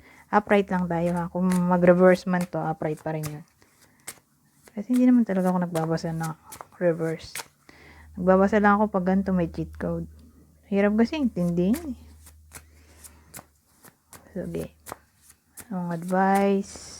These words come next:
O, ayan, di ba? Up, ano siya, reverse. Upright pa rin yan. Dahil di nga ako nagbabasa ng, mm,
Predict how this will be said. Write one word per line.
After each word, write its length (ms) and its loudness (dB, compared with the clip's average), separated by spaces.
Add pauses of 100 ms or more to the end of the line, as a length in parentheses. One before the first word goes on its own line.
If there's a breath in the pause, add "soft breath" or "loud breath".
(1000 soft breath)
O, 80 -8
ayan, 320 2
di 160 -2
ba? 320 -2 (480 soft breath)
Up, 320 -6
ano 160 -4
siya, 320 0
reverse. 720 0 (160)
Upright 560 -2
pa 80 -4
rin 160 -2
yan. 480 -4
Dahil 240 -6
di 80 0
nga 160 6
ako 80 4
nagbabasa 640 -4
ng, 160 -4 (1600 soft breath)
mm, 320 -6